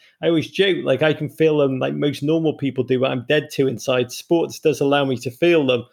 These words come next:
And, um, I mean, the reality is, the joy of sports is when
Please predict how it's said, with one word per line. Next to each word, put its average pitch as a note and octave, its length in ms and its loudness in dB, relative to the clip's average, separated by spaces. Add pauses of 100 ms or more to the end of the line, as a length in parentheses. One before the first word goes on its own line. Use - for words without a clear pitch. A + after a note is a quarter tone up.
(600)
And, D#3 440 0 (140)
um, E3 540 2 (360)
I F3 60 -4
mean, F3+ 120 2
the F3+ 80 0
reality A#3 400 0
is, G#3+ 160 0
the D3 80 -4
joy G3+ 180 0
of G3+ 60 -2
sports A3+ 280 0
is C#3 220 -2
when G#3+ 400 -2